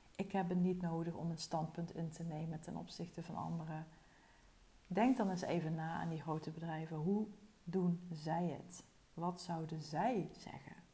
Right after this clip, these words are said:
Zouden zij nog overeind staan, staan als ze alles op deze manier bekijken? I don't think so. Dus bij deze,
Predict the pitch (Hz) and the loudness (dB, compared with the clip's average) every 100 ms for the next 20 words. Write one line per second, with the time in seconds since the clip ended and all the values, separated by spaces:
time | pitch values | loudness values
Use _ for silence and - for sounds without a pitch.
0 | - - - - 170 165 160 180 254 285 | -20 -20 -12 -2 0 0 2 4 4 0
1 | - 190 185 170 165 175 180 - 165 156 | -2 -4 -2 -2 -2 -2 -2 -4 -4 -4
2 | 151 175 - - - - - - - - | -4 -8 -12 -20 -20 -20 -20 -20 -10 -8
3 | 160 165 - 165 156 - - 156 165 165 | -6 -8 -8 -8 -8 -12 -6 -4 -4 -6
4 | - - - - - - - - - - | -8 -8 -12 -18 -20 -20 -20 -20 -20 -20
5 | - - - - - - - 175 170 165 | -20 -20 -20 -20 -20 -20 -8 -6 -2 -2
6 | 165 170 151 151 151 - 175 - - - | -2 -4 -4 -4 -6 -8 -10 -10 -12 -14
7 | - - - - - - - - - - | -18 -18 -20 -20 -20 -20 -20 -20 -10 -4
8 | 185 175 147 135 - - - - - - | 0 0 -2 -6 -10 -10 -12 -14 -18 -20
9 | - - - - - - - - - - | -20 -20 -20 -20 -20 -20 -20 -20 -20 -20
10 | - - - 269 254 - 175 214 214 277 | -20 -20 2 10 10 8 6 10 12 12
11 | 330 330 311 | 10 8 6